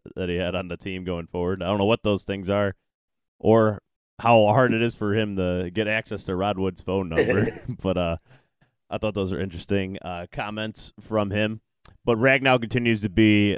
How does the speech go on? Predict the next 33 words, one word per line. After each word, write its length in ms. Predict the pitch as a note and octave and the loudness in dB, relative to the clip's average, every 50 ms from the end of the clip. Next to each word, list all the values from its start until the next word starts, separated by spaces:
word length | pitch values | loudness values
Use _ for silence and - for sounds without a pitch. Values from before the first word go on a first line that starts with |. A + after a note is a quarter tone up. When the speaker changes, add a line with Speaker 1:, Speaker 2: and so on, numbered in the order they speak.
| - - | -4 -6
Speaker 1:
an 120 | - G#2+ | -4 -4
incredible 500 | G#2 F#2+ - - A#2+ A#2+ A#2 G#2+ G#2+ G#2+ | -4 -2 2 4 4 4 4 4 2 2
center, 400 | G#2 - - A2+ A2 A2+ A#2 A2+ | 0 2 0 2 2 2 0 0
hopefully 600 | A2 G#2+ - E2 F#2+ G#2 - - A2+ A2 G#2 G2+ | -2 -4 -6 -4 -4 -2 -2 0 0 2 2 2
a 120 | G2 E2 F2+ | 0 -2 -4
piece 420 | - - A2 G#2+ G#2 G2 - - - | -4 -2 -2 -2 -2 -4 -6 -6 -2
that 120 | G2 F#2+ | 0 2
will 120 | F#2+ F#2 E2+ | 2 2 2
be 100 | F#2+ G2 | 2 0
there 160 | G2 F#2+ F#2 F2+ | 0 0 0 -2
for 180 | - F#2+ F#2 | 0 -2 -2
a 40 | F2 | 0
very 260 | D#2 F#2+ F#2 F2+ F2+ F2+ | 0 0 -2 -2 -2 -4
long 260 | F2+ F2+ F2 F2 F2 | -4 -4 -6 -6 -6
time. 280 | - F#2+ F#2+ F#2+ F#2+ - | -4 -4 -4 -4 -4 -2
So 120 | - G2+ | -2 -2
two 260 | F2+ - D#3 F3+ F3 C#3 | 2 4 4 4 4 2
building 360 | A#2+ C#3 C#3+ C#3 C3+ C3 B2 | 2 2 2 4 2 0 2
blocks 280 | A2+ A#2+ A2+ G#2+ - - | 4 4 2 2 0 -2
there 240 | A2 A2 A2+ A2+ G#2+ | 0 0 2 0 0
for 140 | - G2+ | -2 -2
any 120 | G2+ G2+ G2 | -4 -2 -2
coach 280 | - G#2+ G#2 - - | 0 0 0 0 -2
coming 260 | - G#2 F#2 F2+ F#2 F#2+ | -4 -4 -4 -4 -6 -6
in. 200 | F#2+ G2 G2 F#2 | -6 -6 -6 -6
They 80 | F2+ F2+ | -4 -4
gotta 160 | F2+ F2+ F2+ | -4 -4 -4
like 200 | F2 F2 E2+ - | -4 -4 -6 -4
that. 260 | F2+ F2+ F2+ F#2 - _ _ _ _ _ _ _ _ _ _ _ _ _ - | -4 -4 -4 -4 -6 _ _ _ _ _ _ _ _ _ _ _ _ _ 0
Jonah 240 | - D#3 F3+ D4+ F#3 | 2 4 4 4 2
Jackson, 880 | C#3+ D#3 D#3+ E3 E3+ - - - E3+ E3 D#3+ D#3+ D#3 C#3 - - - _ _ _ - - | 2 2 2 2 0 -2 0 4 4 4 4 2 0 -4 -8 -14 -20 _ _ _ -16 -12
uh, 360 | G#2 D3 D3+ D3 C#3+ B2+ B2 - - - - _ _ _ _ | -8 -4 -2 -2 -2 -2 -4 -10 -14 -20 -20 _ _ _ _
yeah, 300 | - A2 A2+ A#2 A#2 A#2 | -2 2 4 4 4 4